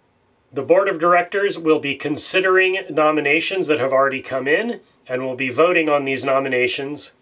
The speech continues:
in January. So we look forward to introducing you to our new directors early next year. Another part of the Stream nine announcement is that epl nine is now ready for developers to start contributing packages to.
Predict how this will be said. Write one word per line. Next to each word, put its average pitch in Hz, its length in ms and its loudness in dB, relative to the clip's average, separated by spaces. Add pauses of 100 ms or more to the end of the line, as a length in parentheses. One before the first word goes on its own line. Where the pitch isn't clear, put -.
in 127 300 -4 (260)
January. 131 880 0 (460)
So 151 200 0
we 165 100 4
look 208 180 -2
forward 196 320 2
to 175 120 -4
introducing 175 580 0
you 156 160 2
to 156 220 -2
our 135 160 2
new 180 500 2
directors 156 800 -2 (260)
early 160 320 2
next 147 360 -2
year. - 260 -6 (840)
Another 175 360 2
part 180 300 2
of 156 180 2
the 147 380 -2
Stream 160 460 -2
nine 151 260 0
announcement 190 680 -2
is 156 200 0
that 143 180 -2
epl 202 380 2
nine 127 360 0
is 143 240 -4
now 151 200 4
ready 147 420 0
for 143 340 -4
developers 156 640 0
to 127 80 -10
start - 280 0
contributing 135 540 -2
packages 123 680 -4
to. - 220 -10